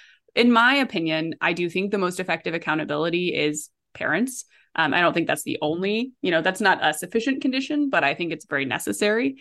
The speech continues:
Um, and I think parents know if their kids are getting the kind of education they want or not. And it's really easy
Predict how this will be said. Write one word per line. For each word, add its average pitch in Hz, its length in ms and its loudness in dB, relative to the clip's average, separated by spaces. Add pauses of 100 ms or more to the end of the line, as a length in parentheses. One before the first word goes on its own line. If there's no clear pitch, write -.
(300)
Um, 147 480 0
and 190 240 2
I 180 160 2
think 208 260 -4
parents 190 380 -2
know 160 220 0
if 180 120 -6
their 165 140 -2
kids 147 580 -6
are 165 140 0
getting 160 220 0
the 151 60 -2
kind 151 200 -2
of - 60 -4
education 156 540 -4
they 151 120 -4
want 143 260 -4
or 151 80 -2
not. 143 360 0
And 180 100 0
it's 175 220 -2
really 208 460 0
easy 175 580 -2